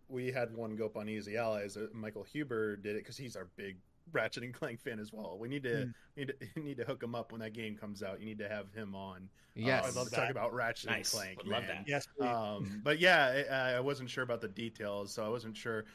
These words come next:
Speaker 1: Uh, I definitely, like, knew he didn't go somewhere for it, so I was like, "Hmm,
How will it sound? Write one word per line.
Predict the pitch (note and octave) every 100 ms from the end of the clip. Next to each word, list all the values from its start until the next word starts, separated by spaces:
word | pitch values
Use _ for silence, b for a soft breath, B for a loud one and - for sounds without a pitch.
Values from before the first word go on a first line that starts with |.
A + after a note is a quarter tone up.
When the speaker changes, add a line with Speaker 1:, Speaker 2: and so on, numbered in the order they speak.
| B -
Speaker 1:
Uh, | B2+ A2 G#2+ A2
I |
definitely, | A2+ A#2+ B2+ A#2 A2 G#2+ -
like, | A2+ G#2
knew | A2 A#2 A2
he | G#2+ -
didn't | - G#2 F#2+
go | - A2+ G#3
somewhere | - A#2 A2 G#2+ A2
for | - A2+
it, | A2+ -
so | A2+
I |
was | G#2+
like, | A2+
"Hmm, | A2